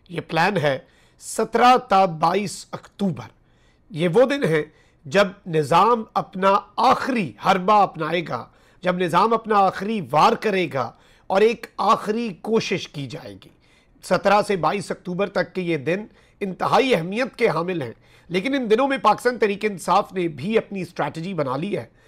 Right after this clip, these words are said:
मेरे पास कुछ इनसाइड डिटेल्स हैं। पाकिस्तान तहरीक इंसाफ की सियासी कमेटी का एक इजलास हुआ है।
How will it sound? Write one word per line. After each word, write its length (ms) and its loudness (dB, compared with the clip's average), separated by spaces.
मेरे 120 2
पास 140 4
कुछ 220 -6
इनसाइड 400 0
डिटेल्स 480 -4
हैं। 100 -18
पाकिस्तान 320 4
तहरीक 260 0
इंसाफ 400 -2
की 120 -6
सियासी 380 -4
कमेटी 500 -8
का 160 -2
एक 200 -4
इजलास 400 -6
हुआ 180 -2
है। 120 -12